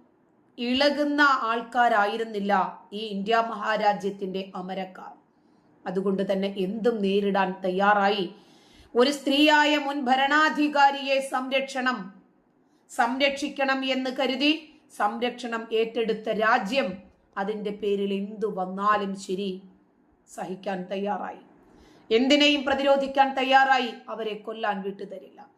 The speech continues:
നമ്മൾ മുമ്പ് പഠിച്ചിട്ടുണ്ടൊരു കഥ, ഒരു പ്രാവിന് വേണ്ടി, ആ പ്രാവിനെ സംരക്ഷിക്കാമെന്ന് ഏറ്റ ഒരു രാജാവ് സ്വന്തം തുടയിൽ നിന്ന് മാംസം അറുത്ത് ഭക്ഷിക്കാൻ കൊടുത്തതും പ്രാവിനെ വെറുതെ വിടണമെന്നും ഞാൻ സംരക്ഷിക്കാമെന്ന് ഏറ്റുപോയെന്നും ഒക്കെ പറഞ്ഞ ഒരു കഥ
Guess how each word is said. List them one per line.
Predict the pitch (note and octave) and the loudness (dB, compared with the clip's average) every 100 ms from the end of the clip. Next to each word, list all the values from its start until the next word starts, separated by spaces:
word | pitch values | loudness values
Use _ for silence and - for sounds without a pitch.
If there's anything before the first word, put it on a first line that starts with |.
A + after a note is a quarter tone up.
| _ _ _ _ - | _ _ _ _ -8
നമ്മൾ | G3 G#3 | -2 0
മുമ്പ് | G3 G3+ A3 | 0 0 0
പഠിച്ചിട്ടുണ്ടൊരു | G3+ G3 G3+ G3 G3+ G3+ | 0 0 -6 -8 -4 -4
കഥ, | G3 G3+ F#3 G#3 G3 - - _ _ _ _ _ | 2 2 4 4 4 0 -14 _ _ _ _ _
ഒരു | - | -6
പ്രാവിന് | - A3 G#3 A3 A#3+ | 0 2 4 2 0
വേണ്ടി, | A#3+ A#3 A3+ A#3 G3+ - - _ _ - | 2 0 0 -4 -4 -10 -20 _ _ -4
ആ | |
പ്രാവിനെ | G3+ A#3 A3 A3+ A#3+ | 0 4 4 2 -2
സംരക്ഷിക്കാമെന്ന് | A#3+ A3+ G#3 A#3+ - - A#3 A3+ A3 | -4 -6 -2 -2 -2 0 0 0 -2
ഏറ്റ | G#3+ G#3+ A#3 | -4 -4 0
ഒരു | A3+ A3 | 0 2
രാജാവ് | G#3+ G#3 G3 A3+ A3+ A3+ F#3 - - _ _ | 4 4 4 4 4 2 -4 -8 -20 _ _
സ്വന്തം | - G#3+ A3 A#3+ A#3 - - | -6 -6 2 2 2 -12 -8
തുടയിൽ | G#3+ A3+ B3 A#3+ | -2 0 0 -2
നിന്ന് | A#3+ A#3 | -4 -4
മാംസം | G#3+ G#3+ A#3+ A#3+ B3 A3 | -2 -2 -2 -2 -2 0
അറുത്ത് | G#3+ G#3 A#3 | -2 -2 -2
ഭക്ഷിക്കാൻ | G#3+ G3+ A3+ A#3+ A3+ | -2 -2 -4 -4 -2
കൊടുത്തതും | A3 G#3 G#3+ A3+ G3+ - - _ | -2 -2 0 0 0 -6 -20 _
പ്രാവിനെ | - G#3+ A3+ A#3+ | 0 2 2 0
വെറുതെ | A#3 A3 G#3+ A#3+ | -2 0 2 2
വിടണമെന്നും | A#3+ A3+ A3 A3 G#3+ | 2 -2 -4 -8 -8
ഞാൻ | G#3 G#3 | -6 -8
സംരക്ഷിക്കാമെന്ന് | - G3 G#3 A3 A#3 - G#3 G#3 G3+ | -6 -4 -2 -4 -6 -2 -2 0 -4
ഏറ്റുപോയെന്നും | G#3 A#3+ G#3 G#3 G3+ G3+ G3 | -6 -8 -8 -8 -8 -8 -8
ഒക്കെ | G3 | -8
പറഞ്ഞ | F#3+ F#3+ G3 | -10 -8 -6
ഒരു | G3 | -6
കഥ | F#3 F#3+ F#3 | -6 -10 -8